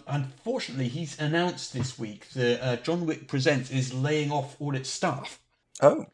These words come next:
Speaker 1: Financial issues of some kind. I don't know the exact details. Um, I think it's important to say that, uh, of the Kickstarter awards, tons of them have been delivered. It's not like he's flaking out on the Kickstarter or anything like that, and I wouldn't want anyone to get that idea.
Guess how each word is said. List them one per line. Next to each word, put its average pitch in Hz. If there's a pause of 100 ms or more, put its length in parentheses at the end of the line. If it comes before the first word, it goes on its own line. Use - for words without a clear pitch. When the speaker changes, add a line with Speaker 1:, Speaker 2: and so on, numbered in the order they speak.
(140)
Speaker 1:
Financial 156
issues 139
of 131
some 131
kind. 110
I 120
don't 123
know 123
the 117
exact 117
details. 104
Um, 123 (100)
I 143
think 202
it's 175
important 156
to 139
say 135
that, 123 (100)
uh, 117
of 160
the 151
Kickstarter 123
awards, 113
tons 175
of 135
them 135
have 131
been 110
delivered. 107 (500)
It's -
not 123
like 113
he's 104
flaking 104
out 98
on 98
the 98
Kickstarter 98
or 104
anything 101
like 95
that, 98
and 98
I 104
wouldn't 110
want 104
anyone 101
to 101
get 95
that 98
idea. 107